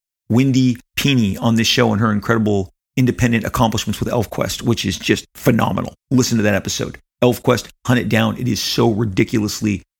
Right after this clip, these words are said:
impressive. It is an incredible body of work. I still believe one day we will see it expand and, and, and, and, I, and everyone will know what ElfQuest was. I truly love ElfQuest. I celebrated it with a dedicated ep-, episode.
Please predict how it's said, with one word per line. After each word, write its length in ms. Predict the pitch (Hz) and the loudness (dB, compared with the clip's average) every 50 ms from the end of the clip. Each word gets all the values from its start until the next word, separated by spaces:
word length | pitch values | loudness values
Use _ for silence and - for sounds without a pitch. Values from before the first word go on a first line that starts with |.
| _ - | _ -4
impressive. 500 | 131 110 107 - - 113 104 - - 98 | -2 -2 0 0 0 0 0 0 -2 0
It 80 | 98 | 0
is 140 | 95 92 92 | 0 0 0
an 60 | 101 | 0
incredible 380 | 101 95 - 127 123 123 131 110 | 0 2 2 2 2 4 2 2
body 260 | 98 113 110 107 110 | 4 4 4 4 4
of 60 | 101 | 2
work. 180 | 104 117 - - | 2 0 0 -2
I 40 | 101 | -4
still 220 | - - 127 117 | 0 2 2 2
believe 300 | 101 104 107 107 101 95 | 4 2 2 2 2 2
one 160 | 104 110 110 | 2 2 2
day 200 | 104 107 104 98 - - - - - | 2 2 2 0 -2 -8 -10 -2 0
we 80 | 127 | 0
will 100 | 107 101 | 0 0
see 200 | 98 - - 113 | 0 0 0 0
it 60 | 104 | 0
expand 640 | 98 - - - - - 113 120 120 120 120 120 113 - _ _ - - - _ | 0 -4 -4 -6 -2 0 2 2 4 2 2 0 -4 -6 _ _ -20 -20 -8 _
and, 100 | 120 110 110 | -2 -2 -2
and, 200 | - 135 120 107 | -2 -2 -2 -2
and, 220 | - 135 107 104 | 0 -2 -2 -2
and, 180 | 104 127 117 107 | 0 0 0 2
I, 140 | 107 110 110 - - | 2 0 0 -2 -4
and 240 | - - - - 113 | -6 -6 -4 -4 -2
everyone 360 | - 143 131 123 131 113 110 | 0 0 2 2 2 2 2
will 100 | 113 110 | 2 2
know 100 | 107 107 | 2 2
what 140 | 98 104 - | 2 0 0
ElfQuest 440 | 104 113 104 - - 113 101 - - | 0 -2 -4 -2 -4 -4 -4 -4 -6
was. 120 | 101 - | -6 -4
I 180 | - - 117 110 | -2 -2 -2 -2
truly 360 | - - - - 139 131 131 | -2 -4 -2 0 2 2 4
love 180 | 110 113 113 104 | 4 2 2 2
ElfQuest. 380 | 107 104 95 - 110 98 - | 0 -2 -2 -4 -6 -6 -4
I 60 | 95 95 | -6 -4
celebrated 500 | - - 120 120 113 104 110 107 104 107 | -2 0 2 2 4 4 4 4 4 2
it 120 | 107 - - _ _ - | 0 -2 -6 _ _ -4
with 120 | 113 107 | -2 0
a 40 | 120 | 2
dedicated 480 | 110 - 110 107 104 - 110 104 98 98 | 2 4 2 2 2 2 0 0 2 0
ep-, 180 | 98 - - - | -2 -2 -6 -6
episode. 520 | - - 110 - - - 104 98 - - | -6 -4 -4 -4 -4 -4 -4 -6 -6 -8